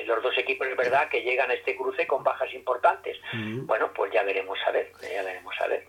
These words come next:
Speaker 1: Eh, Neymar, eh, bueno, ojo, y Mauricio Pochettino, que me hace mucha gracia, es jugador del Español, y no me acuerdo si lo llegó a entrenar, ahora contra el Barcelona, ahí es nada, ¿eh?
Speaker 2: Así es, así es, Javier. Muy bien, pues nada,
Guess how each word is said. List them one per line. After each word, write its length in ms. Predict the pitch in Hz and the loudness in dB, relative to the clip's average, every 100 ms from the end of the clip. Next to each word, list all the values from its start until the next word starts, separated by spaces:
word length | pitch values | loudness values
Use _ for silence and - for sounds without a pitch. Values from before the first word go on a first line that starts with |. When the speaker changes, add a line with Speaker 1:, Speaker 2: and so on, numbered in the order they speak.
| - | -8
Speaker 1:
Eh, 960 | 50 - - - 50 - - - - - | -8 -8 -8 -8 -8 -8 -8 -8 -10 -8
Neymar, 640 | - 151 156 160 180 - - - - - - 104 | -4 2 4 6 4 0 -12 -14 -14 -18 -6 -2
eh, 440 | 104 101 98 98 | 0 -2 -4 0
bueno, 240 | 120 127 160 | 0 2 4
ojo, 380 | 123 - - 117 | 2 4 4 4
y 100 | 110 | 2
Mauricio 460 | - 104 113 - 160 | 2 2 0 0 0
Pochettino, 560 | - 123 - 151 117 - - - | 0 0 -2 0 -2 -2 -12 -8
que 100 | - | -4
me 100 | 110 | -2
hace 160 | 120 139 | 0 0
mucha 260 | 147 143 117 | 0 2 4
gracia, 460 | 131 156 - 107 | 4 4 2 2
es 160 | - 113 | 0 -2
jugador 460 | - 123 113 117 143 | -2 2 4 4 2
del 160 | 160 | 2
Español, 520 | 151 - 127 135 151 127 | 0 2 2 2 0 -2
y 60 | |
no 100 | 151 | -4
me 80 | 160 | -4
acuerdo 360 | 165 156 165 - - - - | 0 0 0 -2 -8 -8 -2
si 80 | |
lo 100 | 127 | 0
llegó 220 | 123 117 139 | 0 2 2
a 60 | |
entrenar, 440 | 143 120 123 139 - - - - | 0 0 2 2 0 -10 -20 0
ahora 360 | 110 127 156 160 | 4 6 4 2
contra 260 | 139 139 | 0 0
el 60 | 120 | 2
Barcelona, 640 | 117 - 120 127 107 - - - - | 0 0 0 2 0 -4 -10 -12 -2
ahí 220 | 131 135 | 2 2
es 100 | 120 | 2
nada, 380 | 135 113 - - | 2 0 -2 -4
¿eh? 180 | - 175 - | -2 -2 -4
Speaker 2:
Así 320 | 139 113 135 127 | -6 -2 4 4
es, 340 | 110 107 - - | 4 -2 -6 -10
así 320 | 113 107 120 | -6 -2 -2
es, 100 | 107 | -2
Javier. 320 | 110 104 98 - - - - - - | -4 -4 -6 -10 -20 -20 -20 -2 6
Muy 160 | 180 | 10
bien, 240 | 175 180 147 | 10 8 8
pues 300 | 151 147 139 | 10 10 10
nada, 340 | 170 190 170 | 10 10 8